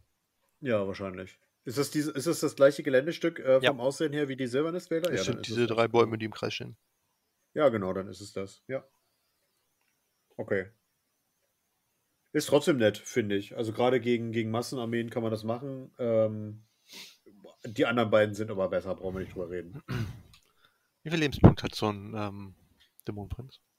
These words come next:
Speaker 1: Neun, meine ich. Warte. Ich hab ihn hier. Äh, nee, hab ich nicht. Hab ich doch? Hab ich nicht.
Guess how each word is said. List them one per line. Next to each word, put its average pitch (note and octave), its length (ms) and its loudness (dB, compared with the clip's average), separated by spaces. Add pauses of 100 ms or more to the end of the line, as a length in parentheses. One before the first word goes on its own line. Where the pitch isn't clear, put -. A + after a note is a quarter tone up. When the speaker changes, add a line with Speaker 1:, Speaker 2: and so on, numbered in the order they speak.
(580)
Speaker 1:
Neun, G#2+ 300 -4
meine F2+ 240 -6
ich. - 200 -12 (2750)
Warte. A3+ 420 -12 (560)
Ich - 140 -16
hab A2+ 120 -10
ihn A#2 140 -10
hier. F#3+ 240 -12 (400)
Äh, G#3+ 1120 -8 (1300)
nee, A2+ 200 -8
hab A#2 100 -10
ich G2 100 -12
nicht. F3 320 -12
Hab G2 60 -8
ich F#2 80 -14
doch? G#3 340 -8
Hab G2+ 80 -8
ich F#2+ 80 -14
nicht. G#3 380 -16